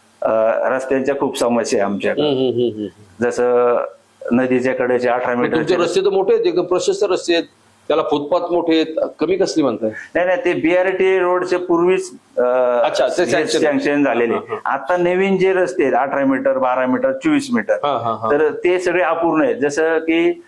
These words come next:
Speaker 1: हायवेपासनं, अ, कातळे वस्ती असेल, किवळे असेल, मामुर्डी
Speaker 2: पलीकडच्या
Speaker 1: असेल,
Speaker 2: बाजू-,
Speaker 1: पलीकडच्या
Speaker 2: पलीकडच्या
Speaker 1: बाजूला,
Speaker 2: बाजूला.
Speaker 1: तर तिथं एक अठरा मीटरचा रस्ता आहे,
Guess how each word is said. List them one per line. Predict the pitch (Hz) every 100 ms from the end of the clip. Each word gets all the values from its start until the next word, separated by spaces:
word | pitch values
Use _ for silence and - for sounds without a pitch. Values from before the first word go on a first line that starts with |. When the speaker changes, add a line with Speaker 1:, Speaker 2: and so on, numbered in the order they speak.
| _
Speaker 1:
हायवेपासनं, | 147 147 160 160 156 160 165 165 170 - - - -
अ, | 120 123
कातळे | 120 135 131 143 143
वस्ती | 139 135 135
असेल, | 127 127 127 123
किवळे | 135 135 135
असेल, | 127 131
मामुर्डी | 139 147 135
Speaker 2:
पलीकडच्या | 135 135 135
Speaker 1:
असेल, | -
Speaker 2:
बाजू-, | - -
Speaker 1:
पलीकडच्या | 143 135
Speaker 2:
पलीकडच्या | 123 123
Speaker 1:
बाजूला, | 117 113 107
Speaker 2:
बाजूला. | 101 107 92 -
Speaker 1:
तर | 139
तिथं | 143 160
एक | 165 165
अठरा | 151 156
मीटरचा | 156 156 156 156 147
रस्ता | 139 139
आहे, | 113